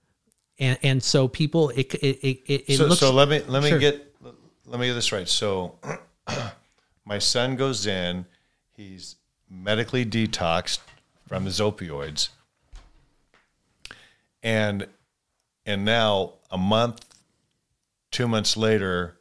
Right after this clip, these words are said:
Speaker 2: three months later, the part of this eighteen-year-old's brain and body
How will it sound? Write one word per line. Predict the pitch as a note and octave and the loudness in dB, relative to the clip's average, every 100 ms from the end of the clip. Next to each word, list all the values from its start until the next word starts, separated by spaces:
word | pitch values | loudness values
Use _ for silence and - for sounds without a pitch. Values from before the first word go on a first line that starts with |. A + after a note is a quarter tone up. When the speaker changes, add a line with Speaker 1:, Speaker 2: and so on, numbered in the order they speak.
| _ _ | _ _
Speaker 2:
three | B2+ | -2
months | B2 A2+ - | 0 0 0
later, | G2+ F#2 | 0 -2
the | F2 G2+ F#2 | -4 -4 -4
part | - A#2 B2 | 0 2 4
of | A#2 F2 - - _ _ _ _ _ _ | 0 -6 -14 -18 _ _ _ _ _ _
this | A2 - - | -2 -2 0
eighteen-year-old's | B2 B2+ - C3 A#2+ A#2 G#2+ G#2+ G#2 G#2 G2+ F#2 - | -2 0 -2 -2 -2 0 2 4 4 2 0 -4 -6
brain | - F#2+ G2 A2+ A2 | -8 -10 -2 2 2
and | G#2 F2+ | 0 2
body | G#2 G#2 F2 D#2+ | 4 4 2 -4